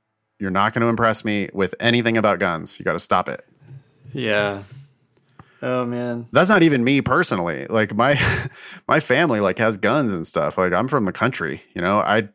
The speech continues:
Speaker 1: but, I, like, you're just not going to impress the liberal academics at your law school of choice by talking about guns. And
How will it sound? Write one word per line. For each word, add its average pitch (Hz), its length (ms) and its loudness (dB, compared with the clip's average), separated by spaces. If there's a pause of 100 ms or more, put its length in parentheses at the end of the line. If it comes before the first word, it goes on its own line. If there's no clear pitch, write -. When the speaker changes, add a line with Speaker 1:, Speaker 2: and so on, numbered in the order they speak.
Speaker 1:
but, 113 340 0
I, 101 100 -6 (360)
like, 104 240 -2 (720)
you're 117 160 0
just 143 280 2
not 120 300 2
going 104 300 0
to 107 160 0
impress 95 640 0 (120)
the 98 360 -4
liberal 95 500 2
academics 90 680 -2
at 92 160 2
your 87 180 -2
law 90 200 4
school 85 420 -2
of 85 180 -4
choice 85 520 -2 (160)
by 85 460 0 (100)
talking 90 420 -2
about 82 500 0 (600)
guns. 127 560 2 (3750)
And 107 260 2